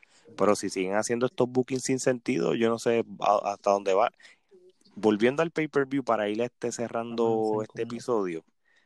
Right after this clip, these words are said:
Speaker 1: mira
Speaker 2: Sí,
Speaker 1: lo que
Speaker 2: cómo no,
Speaker 1: pasó con
Speaker 2: cómo
Speaker 1: T L C.
Speaker 2: no.
Speaker 1: T L C se acabó tan malo que al final de la lucha vol-, siguió la pelea de, de Baron Corbin y Roman Reigns, que habían, eh, se habían peleado backstage, volvieron a salir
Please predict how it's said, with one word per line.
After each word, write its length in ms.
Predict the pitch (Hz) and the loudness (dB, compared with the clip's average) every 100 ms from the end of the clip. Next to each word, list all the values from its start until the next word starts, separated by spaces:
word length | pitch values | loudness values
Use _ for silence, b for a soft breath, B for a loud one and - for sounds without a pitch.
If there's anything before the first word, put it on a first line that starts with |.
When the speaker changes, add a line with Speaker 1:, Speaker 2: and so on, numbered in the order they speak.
| _ | _
Speaker 1:
mira 200 | 92 110 | -4 -2
Speaker 2:
Sí, 40 | 139 | 0
Speaker 1:
lo 80 | 143 | 0
que 60 | |
Speaker 2:
cómo 80 | 139 | 2
no, 80 | 131 | 0
Speaker 1:
pasó 140 | 131 | 0
con 120 | 123 120 | -2 -2
Speaker 2:
cómo 40 | |
Speaker 1:
T 100 | 113 | -2
L 80 | 107 | -4
C. 140 | 117 | -4
Speaker 2:
no. 60 | 95 | -4
Speaker 1:
T 100 | 95 | -4
L 80 | 92 | -4
C 180 | 113 113 | -6 -4
se 80 | |
acabó 280 | 139 147 151 | 0 2 2
tan 220 | 147 151 156 | 2 0 -2
malo 380 | 151 131 104 - | -4 -4 -6 -4
que 100 | 101 | -6
al 120 | 95 | -6
final 460 | - 101 95 117 170 | -10 -10 -4 -4 -4
de 120 | 180 | -4
la 140 | 175 | -2
lucha 480 | 185 175 - - 123 _ _ _ _ - | -2 -2 -2 -2 -2 _ _ _ _ -16
vol-, 420 | 101 120 120 107 | 2 4 4 0
siguió 440 | - 117 107 113 139 | -4 -4 0 2 2
la 200 | 165 160 | 2 -2
pelea 480 | 147 143 156 160 | -6 -6 -6 -6
de, 240 | 151 135 123 | -6 -6 -6
de 200 | 120 113 | -6 -2
Baron 340 | 113 110 110 | -2 -2 -6
Corbin 500 | - 120 135 143 151 | -2 -2 -2 -4 -8
y 140 | 147 139 | -6 -4
Roman 400 | 139 139 135 127 | -4 -2 -4 -2
Reigns, 280 | 143 151 147 B B | -4 -4 -10 B B
que 120 | 110 | 0
habían, 240 | 104 113 127 | 2 2 0
eh, 140 | 131 135 - | -6 -6 0
se 100 | 113 | 2
habían 240 | 110 120 | 2 0
peleado 320 | - 135 139 | -2 0 0
backstage, 640 | 131 131 - - 151 160 - | 2 -2 -2 -4 -2 -2 -10
volvieron 720 | 110 113 113 95 113 135 143 | 0 2 2 2 2 2 -2
a 80 | 143 | -6
salir 400 | 139 131 147 | -4 -2 -2